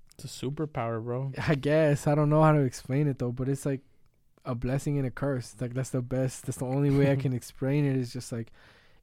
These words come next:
Speaker 2: it can get you through anything, but it can also leave you so super misunderstood and so,
Speaker 1: So
Speaker 2: like, I don't know.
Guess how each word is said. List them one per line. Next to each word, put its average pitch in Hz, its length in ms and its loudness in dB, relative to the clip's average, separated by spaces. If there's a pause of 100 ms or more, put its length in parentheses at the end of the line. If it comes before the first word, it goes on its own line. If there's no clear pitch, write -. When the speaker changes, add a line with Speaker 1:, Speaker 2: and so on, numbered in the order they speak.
Speaker 2:
it 127 100 -4
can 135 120 0
get 143 200 2
you 156 60 0
through 131 220 0
anything, 131 500 0
but 120 180 0
it 120 120 -2
can 123 160 -4
also 131 280 -2
leave 120 280 0
you 117 800 0
so 123 380 -8
super 120 340 -6
misunderstood 117 840 -4 (220)
and 110 160 -6
so, - 180 -4
Speaker 1:
So 127 200 2
Speaker 2:
like, 131 300 -2 (1120)
I 139 120 0
don't 143 120 2
know. 135 240 2